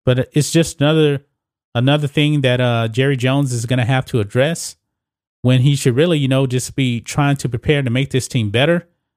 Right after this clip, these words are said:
and get ready for the draft. I already believe that he should already have fired, um, his coach. This team is dysfunctional.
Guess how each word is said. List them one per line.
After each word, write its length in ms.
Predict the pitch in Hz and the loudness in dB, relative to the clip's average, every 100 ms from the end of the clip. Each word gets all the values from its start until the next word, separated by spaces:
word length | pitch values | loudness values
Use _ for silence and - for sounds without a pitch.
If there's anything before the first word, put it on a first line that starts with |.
| _ _ _ | _ _ _
and 540 | - 123 123 123 123 120 _ _ _ | 0 2 2 0 -2 -6 _ _ _
get 160 | - 127 | -2 0
ready 200 | 139 143 | 2 0
for 140 | 139 | 0
the 100 | 139 | -2
draft. 420 | 120 156 127 90 _ _ _ _ _ _ _ 120 | 0 -2 -2 -8 _ _ _ _ _ _ _ 0
I 100 | 131 | 2
already 220 | 156 147 | 4 2
believe 360 | 123 143 165 | 0 0 0
that 160 | 139 117 | 0 -2
he 120 | 143 | -2
should 160 | 135 127 | -4 0
already 300 | 131 131 123 | 0 2 -2
have 100 | 110 | -2
fired, 360 | 131 131 135 | 0 0 0
um, 180 | 123 120 | 0 -2
his 160 | 107 - | -4 -4
coach. 520 | - 170 175 - - _ _ _ _ _ _ _ | 0 0 -2 -14 -20 _ _ _ _ _ _ _
This 320 | 117 123 147 - | -4 0 0 0
team 380 | 165 151 156 | 0 2 2
is 140 | 127 - | 0 -2
dysfunctional. 920 | 127 - - 160 - - 180 180 - | -4 -4 0 0 0 0 2 2 -2